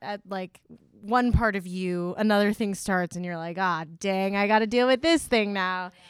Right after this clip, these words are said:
And, um, I feel like mental illnesses sneak up on you like that. I mean, I think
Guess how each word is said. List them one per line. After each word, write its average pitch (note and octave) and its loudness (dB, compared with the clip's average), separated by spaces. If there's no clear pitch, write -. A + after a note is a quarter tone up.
And, A3+ -6
um, F#3+ -12
I C4 0
feel C#4+ -2
like C4+ 4
mental B3+ -2
illnesses B3 4
sneak B3+ -2
up F4 2
on F#4+ 2
you F#3 0
like D#3+ -8
that. D#3 -10
I A3 0
mean, A3 6
I G#3 4
think C4+ 0